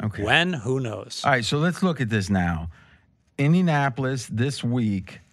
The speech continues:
Speaker 1: let's see what the numbers say. So they lost by twenty-four. They won by eight yards by yard, or they won by eight points by yards. No, I'm sorry, they're minus eight. So they lost by eight points,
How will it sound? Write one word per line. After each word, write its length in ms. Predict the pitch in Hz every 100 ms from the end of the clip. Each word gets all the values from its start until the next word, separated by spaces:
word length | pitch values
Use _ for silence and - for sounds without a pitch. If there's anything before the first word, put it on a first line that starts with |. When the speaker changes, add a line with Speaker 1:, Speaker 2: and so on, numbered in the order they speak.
| -
Speaker 1:
let's 160 | 123 117
see 180 | -
what 160 | 131 123
the 60 | 110
numbers 460 | 110 104 98 90
say. 340 | - 90 57 55 - _ _ _ _ -
So 180 | - 107
they 140 | 110
lost 280 | 113 131 135
by 100 | 156
twenty-four. 840 | - 143 151 135 - 104 98 101 - _ _ _ _ _ _ _
They 180 | 120 120
won 500 | 120 117 123 160 190
by 200 | 123 117 -
eight 320 | 135 151 127
yards 360 | 131 127 127 113
by 380 | 113 117 113 110
yard, 560 | 113 104 101 90 92 98
or 160 | 123 117
they 140 | 131 127
won 180 | 151
by 120 | 147 131
eight 200 | 143 131
points 300 | 147 143 120
by 140 | 127
yards. 580 | 120 101 90 87 98 - -
No, 240 | 156 147 -
I'm 140 | 143
sorry, 260 | 143 113 107
they're 160 | 110
minus 500 | 110 117 120 104 92
eight. 200 | 90 80
So 120 | - 110
they 220 | 113 113
lost 520 | - 104 127 160 160
by 120 | 151
eight 240 | 131 123 101
points, 420 | 107 101 120